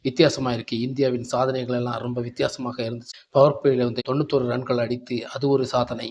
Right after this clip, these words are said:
இப்படி பல சாதனைகளை முறியடித்த இந்தியாவுக்கு இது மிக, மிக முக்கியமான ஒரு மேட்சாக அமைஞ்சிருக்கு. ட்வென்டி ட்வென்டி ஒரு வரலாற்றிலே மிக சிறப்பு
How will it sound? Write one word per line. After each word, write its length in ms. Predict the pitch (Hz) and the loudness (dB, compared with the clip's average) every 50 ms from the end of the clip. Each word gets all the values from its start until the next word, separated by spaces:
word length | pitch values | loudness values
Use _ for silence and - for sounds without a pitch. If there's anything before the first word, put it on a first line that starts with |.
| - - | -12 -12
இப்படி 280 | 117 - - 123 120 117 - | -14 -8 -6 -4 -4 -4 -6
பல 240 | - 127 127 147 143 | -4 0 0 0 0
சாதனைகளை 580 | - - 127 127 123 123 127 123 123 123 123 117 - - - | -2 -2 -4 -2 -2 -4 -4 -4 -2 -4 -4 -4 -6 -10 -10
முறியடித்த 600 | - 120 117 127 123 123 120 127 - 131 117 - _ _ _ _ _ _ _ - - | -8 -6 -4 -4 -4 -4 -6 -6 -4 -6 -6 -6 _ _ _ _ _ _ _ -6 -2
இந்தியாவுக்கு 560 | 156 143 139 135 139 135 123 117 - - 127 120 - | 0 2 4 6 6 4 4 0 -2 -4 -4 -2 -2
இது 180 | - 135 127 131 123 | 0 2 2 2 2
மிக, 280 | 123 127 123 - - - _ - - - | 2 0 -4 -8 -12 -16 _ -16 -14 -8
மிக 220 | 143 139 123 156 147 | -6 -2 0 0 0
முக்கியமான 480 | 139 - - - 151 143 135 131 127 131 | 0 0 2 2 2 2 2 0 0 -2
ஒரு 120 | 127 123 120 | -2 -4 -4
மேட்சாக 440 | 117 127 127 123 - 123 110 - 120 | -4 -4 -2 0 0 0 0 -2 -4
அமைஞ்சிருக்கு. 520 | 107 120 127 123 120 127 117 120 - 120 113 | -4 -4 -4 -4 -4 -6 -8 -8 -8 -10 -10
ட்வென்டி 260 | - - 127 127 139 | -8 -6 -4 -4 -4
ட்வென்டி 320 | 131 - 135 127 120 127 120 113 | -4 -4 -6 -6 -4 -6 -6 -6
ஒரு 160 | - 123 123 | -8 -8 -6
வரலாற்றிலே 540 | 110 120 120 131 131 127 127 - - 123 120 | -4 -4 -2 -2 -2 -4 -4 -6 -12 -12 -12
மிக 180 | 110 117 120 127 | -10 -8 -8 -8
சிறப்பு 400 | 120 - 131 127 127 - - 131 | -8 -6 -4 -6 -4 -2 -2 -2